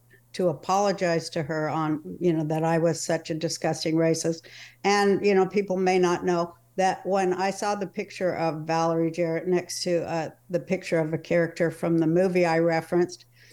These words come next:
I, I thought she was a white woman. And I explained that to A B C. And I said, "Let me go on your television shows.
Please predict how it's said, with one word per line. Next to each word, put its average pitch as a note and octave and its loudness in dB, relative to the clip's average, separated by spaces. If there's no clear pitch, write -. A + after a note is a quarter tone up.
I, G#3 0
I F#3+ 2
thought G3 -2
she - -10
was D#3+ -6
a D3 -4
white E3 0
woman. D3+ -2
And F#3+ 4
I G3 4
explained F#3+ 0
that E3 0
to F3 -4
A E3 0
B D#3+ -4
C. D#3 -4
And F3+ 4
I F3 4
said, F3 0
"Let F#3+ 2
me G3 2
go F#3+ 2
on F3 4
your E3 2
television F3 -2
shows. E3+ -4